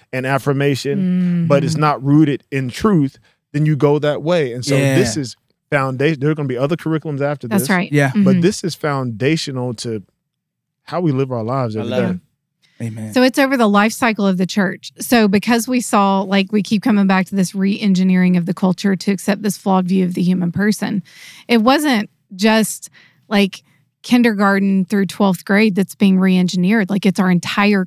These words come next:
Speaker 2: culture
Speaker 3: Yes.
Speaker 2: to accept this flawed
Speaker 4: Yeah.
Speaker 2: vision of the human person.
Speaker 4: Yeah.
Speaker 2: So we were like, how, where,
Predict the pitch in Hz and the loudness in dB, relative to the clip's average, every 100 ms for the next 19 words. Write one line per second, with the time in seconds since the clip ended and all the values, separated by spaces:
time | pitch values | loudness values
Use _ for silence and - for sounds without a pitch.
0 | - - - 240 208 - - - - 139 | -6 -8 0 0 0 -6 -8 -14 -20 -18
1 | 135 - - - - 220 185 - 190 - | -12 -12 -12 -8 2 4 4 0 -2 -2
2 | 190 - 202 185 180 190 175 185 196 180 | -6 -2 0 2 2 2 4 2 0 -2
3 | 185 190 180 190 185 - 208 - 123 - | 0 0 0 -2 -6 -8 -12 -12 -14 -14
4 | - _ - 254 240 220 202 - _ _ | -20 _ 0 2 4 2 0 -6 _ _
5 | - 233 247 277 269 240 208 262 | -4 2 2 2 -2 -2 0 2